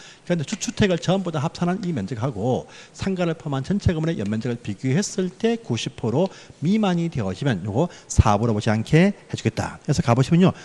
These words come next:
놀이터가 없습니다. 이, 이런 항목이 여기에 포함되어 있죠. 자, 두 번째 사항이 또 있습니다. 뭐냐면 농촌마을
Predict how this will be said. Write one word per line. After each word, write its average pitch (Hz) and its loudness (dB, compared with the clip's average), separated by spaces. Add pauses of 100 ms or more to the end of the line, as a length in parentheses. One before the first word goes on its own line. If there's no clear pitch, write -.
(160)
놀이터가 113 4
없습니다. - -6 (120)
이, 170 0
이런 170 4
항목이 104 -4
여기에 98 -4
포함되어 98 -4
있죠. - -8 (600)
자, 170 2
두 - -2
번째 247 4
사항이 156 -2
또 131 -4
있습니다. 98 -2
뭐냐면 117 2 (320)
농촌마을 185 2